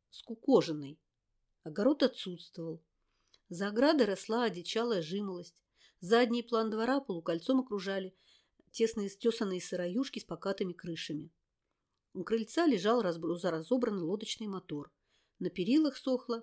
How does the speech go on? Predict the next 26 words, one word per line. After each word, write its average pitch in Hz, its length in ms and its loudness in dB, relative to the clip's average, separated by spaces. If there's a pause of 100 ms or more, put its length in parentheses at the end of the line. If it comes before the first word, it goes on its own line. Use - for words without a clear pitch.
промасленная 180 640 -6
дерюга. 165 520 -10 (960)
Полагаю, 220 420 4
нам 285 200 6
подфартило. 277 720 2 (440)
За 170 120 -8
кустами 247 420 2
стоял 220 340 2
моложавый 190 600 -2
на 170 100 -2
вид 165 220 -6
уазик – 233 480 0 (340)
а 202 140 -6
из 170 200 -4
сарая 226 360 2
торчала 240 560 -2
чья-то 185 320 -4
широкая 214 480 -2
задница 156 560 -4 (480)
в 156 80 -8
балуневых 170 440 0
штанах. 175 540 -6 (800)
Обладатель 226 600 4
задницы 240 500 2
размеренным 175 580 -2
волоком 240 480 0